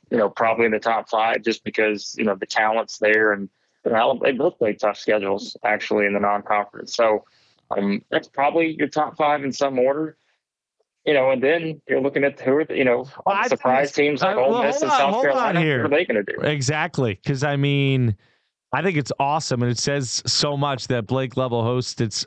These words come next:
Speaker 2: fourteen Southeastern, obviously a longtime college basketball writer. You run through six, seven really good teams there,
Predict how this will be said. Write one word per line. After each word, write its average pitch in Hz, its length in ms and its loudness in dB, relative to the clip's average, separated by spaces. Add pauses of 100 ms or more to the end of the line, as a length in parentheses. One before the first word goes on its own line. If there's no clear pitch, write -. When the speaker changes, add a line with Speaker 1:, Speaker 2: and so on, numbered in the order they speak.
Speaker 2:
fourteen 131 400 -2
Southeastern, 123 840 -2
obviously 113 500 -2
a 110 40 0
longtime 110 340 -2
college 95 340 -4
basketball 117 400 -2
writer. 117 260 0 (320)
You 147 160 2
run 180 260 0
through 170 180 2
six, 190 320 -2
seven 165 320 0
really 151 200 0
good 151 200 -2
teams 160 300 -2
there, 120 340 -2